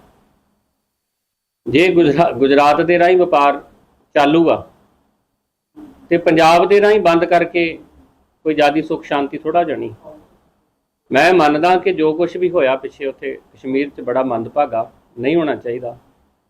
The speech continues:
ਸਾਰੀਆਂ ਜਾਨਾਂ ਕੀਮਤੀ ਹੁੰਦੀਆਂ, ਪਰ ਉਹਦੀ ਇਵਜ਼ ਦੇ ਵਿੱਚ ਇਕੱਲਾ ਪੰਜਾਬ ਦਾ ਬਾਰਡਰ ਬੰਦ ਕਰਨਾ, ਦੇਸ਼ ਦੇ ਹਾਕਮਾਂ ਨੂੰ ਇਹ ਸਮਝਣਾ ਚਾਹੀਦਾ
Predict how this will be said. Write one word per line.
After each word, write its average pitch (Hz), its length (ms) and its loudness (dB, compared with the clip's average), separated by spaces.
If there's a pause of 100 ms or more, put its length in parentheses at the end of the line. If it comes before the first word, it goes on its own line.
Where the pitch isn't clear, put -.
(640)
ਸਾਰੀਆਂ 190 340 4
ਜਾਨਾਂ 147 280 2
ਕੀਮਤੀ 139 380 -6
ਹੁੰਦੀਆਂ, 113 340 -6 (840)
ਪਰ 175 180 4
ਉਹਦੀ 214 240 2
ਇਵਜ਼ 190 340 0
ਦੇ 202 180 2
ਵਿੱਚ 160 300 -2
ਇਕੱਲਾ - 1400 -4 (480)
ਪੰਜਾਬ 143 380 0
ਦਾ 156 120 0
ਬਾਰਡਰ 139 280 0
ਬੰਦ 131 260 -4
ਕਰਨਾ, 123 440 -8
ਦੇਸ਼ 156 340 -4
ਦੇ 165 140 -4
ਹਾਕਮਾਂ 160 380 -2
ਨੂੰ 139 120 -6
ਇਹ 135 40 -8
ਸਮਝਣਾ 143 400 -10
ਚਾਹੀਦਾ 117 440 -10